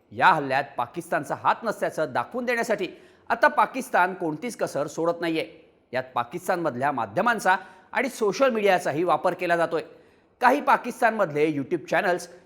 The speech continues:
हे भारताच्या विरोधात चुकीची माहिती आणि नरेटिव्ह पसरवत असल्याचं लक्षात आलं. त्यामुळं भारतात पाकिस्तानमधल्या अशा सोळा YouTube चॅनल्सवर बंदी घालण्यात आली आहे. यामध्ये क्रिकेटर शोएब अख्तरचं YouTube चॅनल,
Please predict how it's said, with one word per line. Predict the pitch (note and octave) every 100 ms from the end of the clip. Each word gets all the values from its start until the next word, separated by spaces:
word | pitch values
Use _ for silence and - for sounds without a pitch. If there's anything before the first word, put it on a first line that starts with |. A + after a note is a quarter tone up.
| -
हे | C#4
भारताच्या | A3 G#3+ B3+ B3+ A#3+
विरोधात | G3+ F3+ F#3+ D3+ D#3
चुकीची | D#3+ D#3 G#3+ A3+
माहिती | F3 D#3+ D#3+ D#3
आणि | D3+
नरेटिव्ह | C3 C#3+ D3+ D#3+
पसरवत | C#3 B2+ F3 F#3+ D#3
असल्याचं | - B2+ E3+
लक्षात | D3 - D#3+
आलं. | D3+ D3 - - _ _
त्यामुळं | D3+ F#3 F3 F3+ F3 - _ -
भारतात | B2 G3 C4 B3+ A#3 A#3
पाकिस्तानमधल्या | D3+ - G3+ B3+ A3 F#3+ C#3+ D3
अशा | C#3+ D3
सोळा | - C#3 E3
YouTube | G3 F3+ F3 -
चॅनल्सवर | C#3 G#3+ - F3 F3 - _ B2+
बंदी | F#3+ G3+
घालण्यात | F#3+ F#3 F3+ F3
आली | D#3+
आहे. | C#3 - - _ -
यामध्ये | A#2+ G3 F3+ F#3 F#3 - _ -
क्रिकेटर | A3+ C4 C4 C#4
शोएब | B3+ F#3 A3+ G#3+
अख्तरचं | G3+ G3+ E3 F#3+
YouTube | D3 D3 A3+
चॅनल, | A#3 G3+